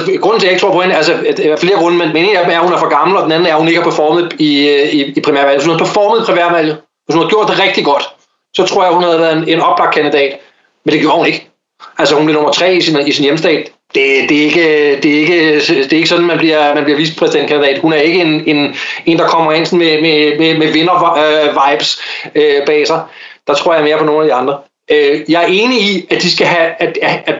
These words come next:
Bidens primære udfordring, det er jeg meget enig med Kasper i, og med Just i, det er at få, øh, få fejret op under deres baser, få, få, øh, få folk ud og være begejstrede.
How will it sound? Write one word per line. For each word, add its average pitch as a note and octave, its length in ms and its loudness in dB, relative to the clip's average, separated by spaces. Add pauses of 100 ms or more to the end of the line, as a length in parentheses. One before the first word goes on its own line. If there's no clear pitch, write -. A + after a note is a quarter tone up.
Bidens E3+ 480 0 (100)
primære A#3+ 480 0
udfordring, F#3 460 0 (400)
det F#3+ 60 4
er - 20 4
jeg F#3 60 2
meget G3 220 2
enig F#3 120 2
med F3+ 80 0
Kasper E3+ 300 0
i, E3+ 100 2
og D3+ 100 0
med D3+ 80 0
Just F3+ 240 0
i, E3+ 200 0
det F3+ 240 2
er E3+ 440 -2 (100)
at D#3 140 2
få, D#3+ 280 0 (260)
øh, D3 320 2
få D#3 220 0
fejret D#3+ 720 0
op F3 260 2
under G3 160 0
deres D#3+ 220 0 (100)
baser, F3 440 0
få, E3 160 0 (120)
få, D#3 260 0
øh, D3+ 540 2
få E3+ 200 -4
folk F#3+ 320 0
ud G3 320 0
og D#3+ 200 0
være D3 160 0
begejstrede. D#3 640 -2